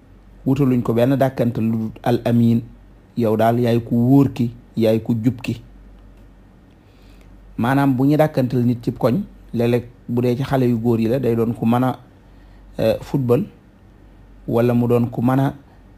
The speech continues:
eh, nekk ab boy town, wala mu nekk lam nekk, bañ koy dàkkantale loola.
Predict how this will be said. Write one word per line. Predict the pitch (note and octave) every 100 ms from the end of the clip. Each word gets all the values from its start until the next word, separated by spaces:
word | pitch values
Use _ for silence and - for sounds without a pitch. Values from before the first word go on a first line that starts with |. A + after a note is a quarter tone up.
| -
eh, | A2+ A#2 A2 - - - -
nekk | B2+ B2 -
ab | A#2
boy | A2+ A#2+ A#2+
town, | B2 A#2+ A#2+ G#3+ - - - - - - -
wala | B2 B2
mu | B2
nekk | C3 C3
lam | C3 A#2+ A#2
nekk, | A#2+ A#2
bañ | A2 A#2+
koy | B2+
dàkkantale | A#2+ C3 - A#2 A2+ G#2+
loola. | G#2+ A2 G#2